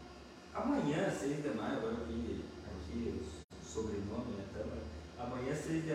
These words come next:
maio, meu tio Thiago Tâmara tá de aniversário. Mandar um abraço pra ele,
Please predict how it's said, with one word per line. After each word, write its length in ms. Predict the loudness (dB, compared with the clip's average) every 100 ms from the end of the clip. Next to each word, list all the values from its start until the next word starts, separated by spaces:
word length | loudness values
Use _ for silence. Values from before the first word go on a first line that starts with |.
| 2
maio, 380 | 2 2 2 2
meu 120 | 0 0
tio 260 | 0 0 0 -2
Thiago 240 | 0 2 0
Tâmara 340 | 0 2 2 2
tá 160 | 0
de 80 | 0
aniversário. 680 | 0 0 -2 -2 -2 0 0 -2
Mandar 260 | -2 -2 0
um 60 |
abraço 280 | 0 0 0
pra 100 | 0
ele, 100 | 0